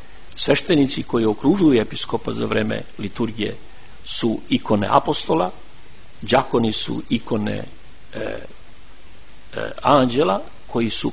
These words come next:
posrednici između Boga i ljudi, i narod Božji koji je sabran na jednom mestu je narod Božji, narod sveti. Ovo je, dakle, prvi i osnovni elemenat i zato kod nas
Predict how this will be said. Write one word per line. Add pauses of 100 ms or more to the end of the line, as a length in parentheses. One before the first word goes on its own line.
(120)
posrednici
između
Boga
i
ljudi, (720)
i
narod
Božji (280)
koji
je
sabran
na
jednom
mestu
je
narod
Božji,
narod
sveti. (2000)
Ovo
je,
dakle, (1000)
prvi
i
osnovni
elemenat (420)
i
zato
kod
nas